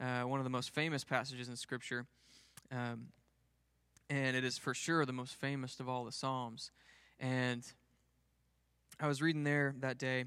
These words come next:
and, uh, as I was going through it, uh, let me, let me just go ahead and read it to you. It's not very, it's not very, uh, long. It's,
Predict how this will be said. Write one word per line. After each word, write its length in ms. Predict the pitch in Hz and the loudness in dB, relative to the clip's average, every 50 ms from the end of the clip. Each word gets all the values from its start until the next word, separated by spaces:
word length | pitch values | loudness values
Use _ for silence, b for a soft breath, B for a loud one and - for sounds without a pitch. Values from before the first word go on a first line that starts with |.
| 135 - - | -4 -8 -4
and, 360 | 135 131 127 127 123 123 - - B B B B B B B B B - | -2 0 0 0 0 -2 -6 -12 B B B B B B B B B -10
uh, 280 | 127 131 135 143 - - | -8 -8 -8 -8 -6 -4
as 100 | 135 139 | 0 4
I 60 | 143 | 4
was 120 | 139 131 131 | 4 4 4
going 240 | 151 160 165 151 | 4 4 4 4
through 260 | 139 - 156 175 180 156 | 4 4 4 6 8 6
it, 120 | 139 - | 6 4
uh, 200 | - 131 - 143 | 0 0 0 0
let 100 | 151 170 | 2 2
me, 140 | 185 208 - - | 0 -2 -2 -2
let 80 | 240 | -2
me 60 | 254 | -2
just 100 | 233 170 | -2 2
go 100 | - 196 | 4 6
ahead 120 | 165 175 175 | 6 6 6
and 80 | 143 | 6
read 140 | 135 139 143 | 4 4 4
it 60 | 135 - | 4 4
to 80 | 143 | 2
you. 80 | 143 131 | 4 4
It's 100 | 120 - | 2 2
not 180 | 151 147 147 143 | 2 0 2 4
very, 320 | 147 147 143 135 127 - - | 4 4 4 2 0 -2 -10
it's 140 | - 139 - | -12 -6 -4
not 140 | 139 139 131 | -4 -2 -2
very, 340 | 139 131 131 127 127 123 123 | -2 -2 -2 -2 -2 -2 -4
uh, 120 | 123 120 | -6 -6
long. 360 | 120 127 127 127 131 131 127 | -4 -2 0 0 0 0 -2
It's, 260 | 120 120 - - - | -4 -6 -6 -8 -8